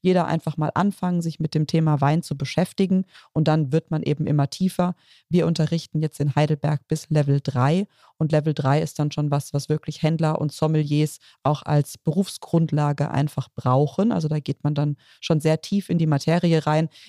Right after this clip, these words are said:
Ich selbst habe dieses Level vier noch gemacht. Das ist ein berufsbegleitendes Studium, was mich jetzt eben auch befähigt, zu unterrichten oder euch heute so ein bisschen was über Wein zu erzählen.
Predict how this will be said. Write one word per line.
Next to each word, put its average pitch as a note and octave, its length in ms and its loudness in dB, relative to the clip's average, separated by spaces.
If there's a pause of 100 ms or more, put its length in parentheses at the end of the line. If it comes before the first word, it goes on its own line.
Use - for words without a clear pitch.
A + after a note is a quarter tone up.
Ich D#3 140 -2
selbst E3+ 320 0
habe D3+ 100 -4
dieses D3 340 -2
Level D3 280 4
vier G3+ 300 2
noch F3 200 0
gemacht. D#3+ 400 -2
Das D#3 80 -6
ist - 160 -4
ein D3+ 60 0
berufsbegleitendes C#3+ 880 0
Studium, E3 480 2 (280)
was D3+ 140 -2
mich D3+ 140 -2
jetzt - 160 -4
eben D3 180 0
auch C#3 140 -4
befähigt, C#3+ 520 -2
zu - 120 -6
unterrichten E3 680 0 (320)
oder D3 220 2
euch D3 300 -2 (120)
heute D#3+ 200 2
so D3 100 -2
ein C#3 160 -2
bisschen D#3+ 300 -2
was D3+ 180 2
über D3+ 220 0
Wein D3+ 180 0
zu - 160 -4
erzählen. F#3+ 480 0